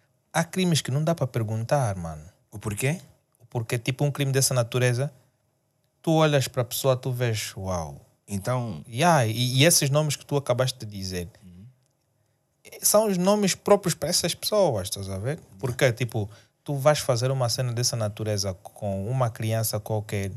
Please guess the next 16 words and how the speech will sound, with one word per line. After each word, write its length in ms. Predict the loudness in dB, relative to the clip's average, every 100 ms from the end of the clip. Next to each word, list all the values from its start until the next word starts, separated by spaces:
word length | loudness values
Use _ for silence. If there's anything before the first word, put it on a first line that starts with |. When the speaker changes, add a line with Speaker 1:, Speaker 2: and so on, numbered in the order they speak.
| -14 _ -6
Speaker 1:
eu 100 | 2
olho 220 | 2 2
para 160 | -2 -4
ti 100 | -2
de 80 | -4
forma 260 | -2 -2
diferente. 560 | -2 -4 -4 -2 -2 -6 -2
Eu 100 | 0
Speaker 2:
E 20 |
Speaker 1:
nem 140 | 2 4
vou 160 | 2
querer 200 | 2 0
ouvir 160 | 0 -2
a 40 |
tua 120 | -2
explicação. 680 | -4 -4 -4 -2 -2 -2 -6